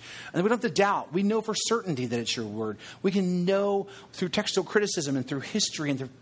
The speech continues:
through the preservation of these manuscripts and just through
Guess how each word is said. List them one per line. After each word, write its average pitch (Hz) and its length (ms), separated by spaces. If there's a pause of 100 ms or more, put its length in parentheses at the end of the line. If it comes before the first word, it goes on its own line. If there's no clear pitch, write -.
through 160 180
the 135 60
preservation 180 600
of 143 60
these 139 240
manuscripts 156 640 (340)
and 143 100
just 160 200
through 202 340